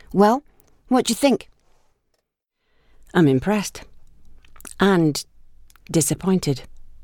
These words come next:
"You're too good a player to play like that." "What do you mean?"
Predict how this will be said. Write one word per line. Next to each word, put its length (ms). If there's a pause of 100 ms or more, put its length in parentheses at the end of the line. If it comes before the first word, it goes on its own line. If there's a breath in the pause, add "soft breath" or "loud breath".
(1000 loud breath)
"You're 100
too 260
good 200
a 40
player 360
to 120
play 260
like 240
that." 280 (640)
"What 160
do 80
you 40
mean?" 320